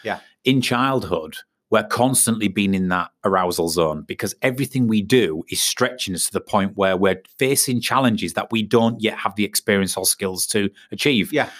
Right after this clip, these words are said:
Speaker 2: Look at the rapid rate of growth between one years old and twenty-one years old.
Speaker 1: Yeah.
Speaker 2: The evolution of what we're able to do that we couldn't do in that short span is arguably the most progressive we will ever be in our lives.
Speaker 1: Certainly.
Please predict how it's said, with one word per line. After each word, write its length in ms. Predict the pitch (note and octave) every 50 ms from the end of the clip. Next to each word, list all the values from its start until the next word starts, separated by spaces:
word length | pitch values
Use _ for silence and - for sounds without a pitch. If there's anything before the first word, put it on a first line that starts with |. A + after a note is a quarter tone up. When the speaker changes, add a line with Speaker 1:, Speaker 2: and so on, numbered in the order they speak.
| - - - -
Speaker 2:
Look 240 | B2+ D3 D3 - G#3+
at 100 | - -
the 80 | E3+
rapid 540 | D3+ D3 D3+ - - - D3+ C#3+ B2+ B2 A#2
rate 260 | A#2 B2 B2 B2 A2+
of 140 | G#2+ G2+ -
growth 460 | - A#2 A#2+ A#2+ G2+ E2+ D#2+ - - _
between 420 | G2+ - - - A2 G2 F#2+ G2+
one 240 | G#2 A#2 B2+ B2+ B2+
years 260 | C3 B2+ A#2 A2 A2
old 200 | A2+ G#2 G2 F#2
and 100 | F2+ F2
twenty-one 460 | - - A2 G2 G2+ G2 F#2 F#2+ F#2+
years 240 | F#2+ F#2 F2+ F2 E2+
old. 320 | F#2+ F2 E2 D#2 D2 -
Speaker 1:
Yeah. 140 | A2 G#2+ F#2 - _ _ - - - - _ _
Speaker 2:
The 180 | - B2+ B2+ -
evolution 600 | D3 D3 E3+ D#3+ D#3 F3 F3+ D#3+ - - - G#2
of 100 | F#2+ G#2
what 220 | G#2+ B2+ - -
we're 200 | B2+ C3 B2 B2+
able 300 | C3 D3 D#3 D3+ D3 C3
to 160 | - - C#3
do 480 | A#2+ G#2+ C#3 C3+ A2 D#2+ E2 F2 F2+ - _ _ _ _ _ _ _
that 180 | - A2+ G#2+ A2
we 100 | A#2+ A2+ -
couldn't 400 | - - D#3 C3 F3 C#3 A#2+ A2+
do 180 | C3+ B2+ G#2
in 140 | G2 F#2+ F#2+
that 160 | G#2 G2+ -
short 340 | - - - C3+ C3 B2+ -
span 560 | - - - _ B2 A2 F#2 E2+ E2+ E2+ E2 - _ _ _ _ - _ -
is 120 | A2 G#2+ -
arguably 480 | - C3 C#3+ D3+ D3 B2+ A#2+ G#2+ G#2+ F#2+
the 120 | G2 G2+
most 440 | G#2 G#2 A2 A#2+ B2 B2+ B2 - -
progressive 560 | - A#2 A2 A#2+ B2+ B2 - - - F#2+ E2+
we 140 | F#2+ G#2 G2
will 160 | F#2+ G#2 G#2 -
ever 160 | A2+ G#2+ G#2+ G2+
be 160 | G2 G2+ G2
in 80 | F#2+
our 160 | F#2+ F#2+ F#2 F2+
lives. 240 | F2+ E2+ E2 -
Speaker 1:
Certainly. 360 | - A2+ A2 A2 G2+ G2+ G2